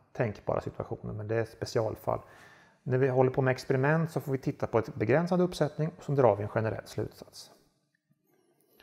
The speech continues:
Vi tar ett exempel. Om jag säger så här då, att alla föredragshållare är tråkiga att lyssna på. Och sen säger jag då att jag är också en föredragshållare.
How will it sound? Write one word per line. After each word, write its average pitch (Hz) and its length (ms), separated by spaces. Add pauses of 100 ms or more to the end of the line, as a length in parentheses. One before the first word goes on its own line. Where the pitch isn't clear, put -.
(240)
Vi 127 100
tar 139 160
ett - 80
exempel. - 480 (1500)
Om 131 100
jag 143 120
säger 117 200
så 131 120
här 110 220
då, 107 160 (1080)
att - 160
alla 165 400
föredragshållare 110 840 (640)
är - 80
tråkiga 113 480
att 98 60
lyssna 117 360
på. - 200 (2500)
Och 123 60
sen 139 120
säger 123 220
jag 110 100
då 110 140
att - 340
jag 143 280
är 135 40
också - 280
en 143 80
föredragshållare. 110 840